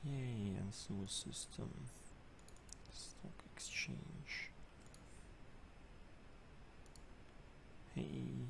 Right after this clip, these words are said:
wir haben eine Heilung gegen Krebs. Und das im Jahr achtzehnhundertsechsundfünfzig. Da wussten die Leute auf unserer Welt noch gar nicht, dass es Krebs gibt. Ja,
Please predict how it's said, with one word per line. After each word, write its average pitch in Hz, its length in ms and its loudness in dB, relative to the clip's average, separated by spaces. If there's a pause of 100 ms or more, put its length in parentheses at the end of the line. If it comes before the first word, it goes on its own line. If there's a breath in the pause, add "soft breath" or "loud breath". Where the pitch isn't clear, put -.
(100)
wir 120 240 4
haben 110 120 6
eine 110 180 8
Heilung 110 340 6
gegen 117 280 4
Krebs. - 920 2 (1040)
Und 107 180 2
das - 200 2
im 110 120 8
Jahr 98 240 8
achtzehnhundertsechsundfünfzig. - 1700 4
Da 98 100 2
wussten 95 440 4
die 101 80 8
Leute 90 400 6
auf 95 180 4
unserer 95 300 4
Welt 85 200 4
noch - 160 0
gar 92 140 6
nicht, 92 200 2
dass 98 100 4
es - 120 -2
Krebs - 380 2
gibt. - 380 0 (760 loud breath)
Ja, 92 100 6